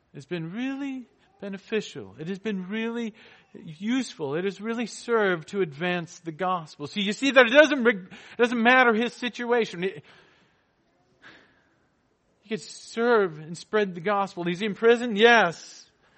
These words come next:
This, it doesn't matter, friends. You don't have to wait for the perfect platform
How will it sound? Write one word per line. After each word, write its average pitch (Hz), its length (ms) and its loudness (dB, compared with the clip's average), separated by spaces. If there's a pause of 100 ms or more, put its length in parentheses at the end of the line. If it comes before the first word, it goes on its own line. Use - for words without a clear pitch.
(260)
This, 185 160 -2
it - 1000 -20
doesn't 185 280 -6
matter, 180 460 -10 (320)
friends. 120 580 -10 (1300)
You 208 100 0
don't 262 140 2
have 226 200 -2
to 226 80 -6
wait 214 320 2
for 202 100 -8
the 185 80 -2
perfect 240 500 -2
platform 202 840 4